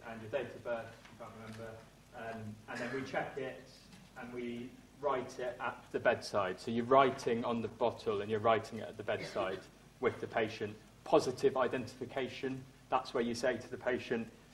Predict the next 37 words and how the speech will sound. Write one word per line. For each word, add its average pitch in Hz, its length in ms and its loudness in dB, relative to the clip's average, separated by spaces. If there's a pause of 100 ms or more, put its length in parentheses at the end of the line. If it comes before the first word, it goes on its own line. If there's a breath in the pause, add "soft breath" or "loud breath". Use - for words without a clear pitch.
(220 loud breath)
uh, 117 160 8 (800)
you 139 80 -8
don't 143 320 6
come 135 160 8
up 127 140 8
to - 60 0
them 123 100 4
and 113 80 -2
say, 127 240 4 (100)
"Andy 165 200 2
Smith, 208 360 -2
yeah, 170 160 2 (100)
cool, 143 240 -2 (240)
um, 127 140 -6
blah, 151 120 -4
blah, 143 100 -2
blah, 170 180 -4 (260)
blah," 143 260 -2
and 131 120 2
then 123 100 4
write 127 260 10
it 135 80 0
down. 120 180 8
You 120 40 0
say, 135 140 4
"What's 151 340 4
your 139 80 2
name?" 123 380 -2 (460)
and 117 100 -2
wait, 123 400 6 (640)
and 127 100 0
then 113 100 4
they 110 120 4
tell 131 200 4
you 110 140 0
the 104 120 0
name, 104 280 0